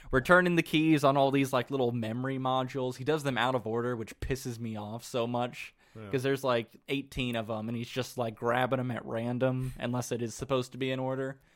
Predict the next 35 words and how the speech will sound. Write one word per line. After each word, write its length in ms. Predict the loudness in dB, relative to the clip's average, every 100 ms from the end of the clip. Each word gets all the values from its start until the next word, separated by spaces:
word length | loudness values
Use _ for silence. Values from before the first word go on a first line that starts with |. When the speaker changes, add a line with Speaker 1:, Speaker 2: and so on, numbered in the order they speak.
| _ _
Speaker 1:
Then 140 | -6
why 140 | -4 -4
not 220 | -6 -8
just 240 | -8 -10 -14 _ _ _ _ _ _
Speaker 2:
Might 120 | -2 0
Speaker 1:
or 100 | 0
Speaker 2:
be 60 |
a 80 | -2
sequence 500 | -14 -14 -14 -16 -14
thing. 240 | -12 -12 -14 -14
Speaker 1:
<sighs> 160 | -12 -4
Whatever. 420 | -2 -2 -6 -6
Speaker 2:
You 80 | -2
just 140 | 0
have 200 | 2 2
to 120 | 0 -6
assume 340 | -8 -10 -10
it's 140 | -12 -16
a 40 |
sequence, 520 | -12 -10 -10 -10 -8
'cause 160 | -6 -4
it's 120 | -4
space 480 | -6 0 2 2 0
and 120 | -6
it's 100 | -8
above 220 | -6 -6
your 100 | -8
pay 220 | -8 -8
grade. 220 | -8 -8 2
Speaker 1:
It 120 | 6
is 120 | 8
above 220 | 8 6 6
my 160 | 4
pay 240 | 4 4 4
grade. 380 | 4 4 2